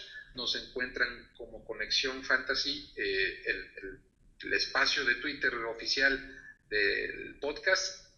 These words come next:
arroba Conexión Fan, ¿sí? Y, este, y pues aquí estamos. Cualquier cosa que, que me quieran contactar,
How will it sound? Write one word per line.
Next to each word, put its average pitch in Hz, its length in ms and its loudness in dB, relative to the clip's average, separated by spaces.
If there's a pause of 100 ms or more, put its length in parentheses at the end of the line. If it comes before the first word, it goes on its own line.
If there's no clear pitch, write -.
arroba 147 500 0
Conexión 135 600 -2
Fan, 120 240 4 (520)
¿sí? - 540 -8 (220)
Y, 110 220 -4
este, 101 920 0
y - 80 -6
pues - 180 0
aquí - 200 -2
estamos. 135 560 -4
Cualquier 127 560 2
cosa 147 420 0
que, 113 420 -6
que 110 60 -8
me 117 140 -10
quieran 135 240 0
contactar, 156 440 2